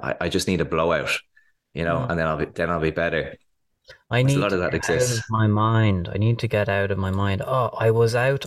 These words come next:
Speaker 2: of my mind.
Speaker 1: Yeah, exactly.
Speaker 2: That actually, you know, that's, there's a lot of wisdom in what that is. You're saying, like, you want to get out of the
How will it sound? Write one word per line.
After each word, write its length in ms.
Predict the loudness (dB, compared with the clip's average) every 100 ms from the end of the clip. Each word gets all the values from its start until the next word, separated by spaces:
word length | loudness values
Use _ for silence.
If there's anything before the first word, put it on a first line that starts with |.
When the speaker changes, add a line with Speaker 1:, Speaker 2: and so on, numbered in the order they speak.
| -4
Speaker 2:
of 160 | -2 0
my 160 | 0
mind. 460 | 2 2 0 -2 -8 _ -20 -20 -20 -10
Speaker 1:
Yeah, 320 | -4 -4 -4 -16 _ _ _ _ _ _ -14
exactly. 380 | -4 -2 0 -2
Speaker 2:
That 100 | -4 -14 -12
actually, 180 | -8 -8 _ _ _ _ _ _ _ _ _ _ _ _ _ _ _ -8
you 180 | -2 0
know, 80 |
that's, 240 | 0 -2 0
there's 180 | -2 0
a 40 |
lot 120 | 0
of 60 | 2
wisdom 400 | 2 0 2 2
in 120 | 2
what 180 | -2 -2
that 140 | 0
is. 300 | 2 2 0
You're 120 | -2
saying, 340 | -2 0 0 0
like, 300 | -2 -6 -10 _ _ -6
you 140 | -2
want 220 | 0 0
to 60 | 0
get 300 | -2 -2 -6 -14 -6
out 200 | -2 0
of 100 | -2
the 240 | -4 -6